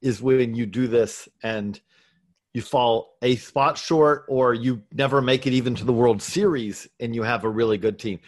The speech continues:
And we've seen teams that have done that in recent years. But you're right. Both of these teams, they,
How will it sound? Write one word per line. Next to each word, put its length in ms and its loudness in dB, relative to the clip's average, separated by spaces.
And 160 0
we've 140 -4
seen 280 -4
teams 280 -4
that 100 0
have 140 -4
done 220 0
that 260 -2
in 100 -8
recent 340 -8
years. 360 -6
But 300 -2
you're 140 2
right. 300 0
Both 220 4
of 80 0
these 220 0
teams, 540 -4
they, 380 2